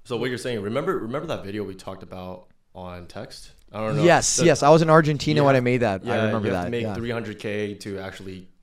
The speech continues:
Speaker 1: get a woman, or, like, you have
Speaker 2: Yes.
Speaker 1: to pay three hundred dollars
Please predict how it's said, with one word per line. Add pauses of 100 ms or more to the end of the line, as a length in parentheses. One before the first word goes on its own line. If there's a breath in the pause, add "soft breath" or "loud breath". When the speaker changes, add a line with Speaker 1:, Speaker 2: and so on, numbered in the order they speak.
Speaker 1:
get
a
woman,
or,
like,
you
have
Speaker 2:
Yes.
Speaker 1:
to
pay
three
hundred
dollars